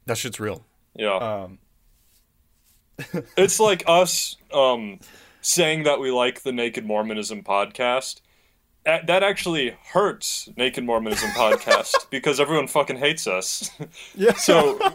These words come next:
Speaker 2: by us encouraging such a podcast, we're, we're hurting it in the long run because we're despicable.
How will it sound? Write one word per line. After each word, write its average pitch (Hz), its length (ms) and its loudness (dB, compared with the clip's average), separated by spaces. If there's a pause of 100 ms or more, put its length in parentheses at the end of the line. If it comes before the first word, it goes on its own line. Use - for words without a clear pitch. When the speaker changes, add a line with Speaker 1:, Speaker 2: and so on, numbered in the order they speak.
(140)
Speaker 2:
by 156 200 4
us 165 440 0 (480)
encouraging 135 760 0
such 113 200 -6
a 117 60 -8
podcast, 120 680 0
we're, 107 180 -4
we're 101 180 -6
hurting 202 280 0
it 95 100 -2
in 101 60 -12
the 53 80 -10
long - 240 -8
run - 220 -14 (720)
because 110 240 -8
we're 107 80 -8
despicable. - 560 -12